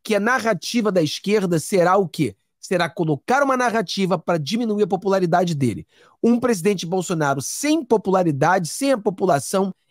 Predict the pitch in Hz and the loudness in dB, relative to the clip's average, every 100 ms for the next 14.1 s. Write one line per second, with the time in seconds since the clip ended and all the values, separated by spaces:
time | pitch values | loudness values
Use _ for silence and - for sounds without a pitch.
0 | _ 180 180 196 175 156 165 160 151 156 | _ -2 0 2 2 2 2 2 2 0
1 | 143 147 151 117 98 80 - - _ _ | 0 0 0 -2 -6 -14 -18 -20 _ _
2 | _ _ _ _ _ _ _ _ _ _ | _ _ _ _ _ _ _ _ _ _
3 | _ 139 147 156 139 151 139 - 180 135 | _ -4 -2 -2 -2 -2 -4 -2 0 0
4 | 123 101 95 - - - _ _ _ - | -2 -6 -10 -14 -20 -20 _ _ _ -20
5 | _ _ _ _ _ _ _ _ - 151 | _ _ _ _ _ _ _ _ -2 -2
6 | - 214 202 185 147 - - 160 156 165 | -2 -2 2 2 0 -4 -8 -6 -6 -6
7 | 139 127 208 165 127 135 185 202 190 190 | -8 -4 -2 -2 -4 0 2 2 2 0
8 | 185 147 196 185 170 165 180 170 - 165 | 0 0 0 2 2 4 2 0 -4 -2
9 | 143 160 143 - 147 131 127 127 - 113 | 0 2 0 0 0 0 -2 -4 -4 -6
10 | 90 113 - _ - 208 226 175 - 254 | -8 -14 -20 _ -4 -2 -2 -4 0 2
11 | 233 226 202 196 170 170 165 160 - 196 | 2 0 0 0 2 2 2 0 -2 -4
12 | 175 - 175 170 - 220 220 147 147 160 | -4 -4 -6 -6 -8 -6 -2 -2 0 -2
13 | - 156 151 160 - 165 - 139 107 98 | 0 -2 -2 -4 -4 -6 -6 -6 -6 -8